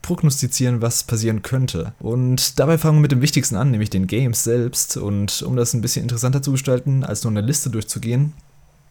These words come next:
hat sich jeder von uns erstmal zwei Titel rausgesucht, über die wir sprechen wollen. Zum einen ein Game, von dem wir uns wünschen, dass es mehr Aufmerksamkeit bekommt, weil wir glauben, dass es echt gut werden könnte. Und zweitens ein Game, von dem wir glauben, dass es eher enttäuschend wird nach aktuellem Stand.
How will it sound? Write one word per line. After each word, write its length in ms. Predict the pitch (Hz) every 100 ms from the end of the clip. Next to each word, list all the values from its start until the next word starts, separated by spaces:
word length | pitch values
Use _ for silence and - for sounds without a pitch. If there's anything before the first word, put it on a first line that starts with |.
| - -
hat 160 | 156
sich 80 | 156
jeder 160 | 160 160
von 140 | 151
uns 160 | 143 -
erstmal 460 | 131 - 120 113
zwei 260 | - 156 -
Titel 240 | 170 143
rausgesucht, 560 | 135 135 135 131 131 123
über 340 | 113 117 117
die 140 | 113 110
wir 80 |
sprechen 360 | 104 - 113 110
wollen. 360 | 95 62 - - - - - _ - - -
Zum 180 | 92
einen 180 | 110 139
ein 160 | 135 143
Game, 340 | 135 139 151
von 180 | 147 120
dem 180 | 113 110
wir 120 | 104
uns 320 | 98 92 -
wünschen, 300 | 123 156 170
dass 140 | 131 127
es 100 | -
mehr 160 | 101
Aufmerksamkeit 540 | 120 180 165 156 156 147
bekommt, 420 | 139 143 143 -
weil 200 | 117 110
wir 240 | 110 104
glauben, 500 | 101 - 107 104 101
dass 100 | 95
es 480 | 95 - - - - - -
echt 220 | 113 -
gut 180 | 143 151
werden 220 | 151 156
könnte. 360 | 160 156 160 160 - - - - - - _ _
Und 420 | 139 151 160 160
zweitens 680 | - - - - 139 143 139
ein 160 | 131 120
Game, 180 | 120
von 140 | 117 113
dem 120 | 117
wir 80 | 110
glauben, 300 | - 107 104
dass 80 | 98
es 160 | 95
eher 160 | - 92
enttäuschend 480 | 92 - 98 98 87
wird 180 | 62
nach 100 | -
aktuellem 400 | - - 101 92
Stand. 440 | 90 92 92 92